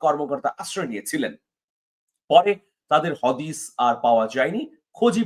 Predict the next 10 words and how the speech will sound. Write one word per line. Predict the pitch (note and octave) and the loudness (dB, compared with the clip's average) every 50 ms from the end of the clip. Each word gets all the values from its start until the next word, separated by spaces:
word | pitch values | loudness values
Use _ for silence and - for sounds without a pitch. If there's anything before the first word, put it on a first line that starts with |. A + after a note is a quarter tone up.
| F3+ | 0
পাওয়া | E3+ C3 A#2 A2 G#2+ | 2 0 0 0 -2
যায়নি। | G2 F2 F2 D#2+ D#2 E2 _ _ _ _ _ _ _ _ _ - | -6 -10 -10 -12 -16 -20 _ _ _ _ _ _ _ _ _ 4
যদিও | G3 A3+ B3 C4 A#3 A3 A#3 A#3 | 6 6 6 6 6 4 4 2
সেনা | - - - F#3+ G3 G3+ G3 | -2 -6 -6 -2 0 0 2
দপ্তর | F#3+ F#3 F3+ F#3 - G3 F3 | 2 2 0 -2 -4 -8 -8
থেকে | F#3+ F#3 F#3+ F3+ | -6 -8 -8 -8
একটি | F3+ F3 E3+ - | -6 -8 -4 -2
ব্যাখ্যা | D3+ D3 - - F3 - | -4 -4 -2 -6 -4 -2
দেওয়া | E3 D#3 D3+ C#3 | -2 -2 -2 -2
হয়েছিল | C3+ C3+ C3 - F#3 F#3 | -4 -6 -6 -6 -4 -4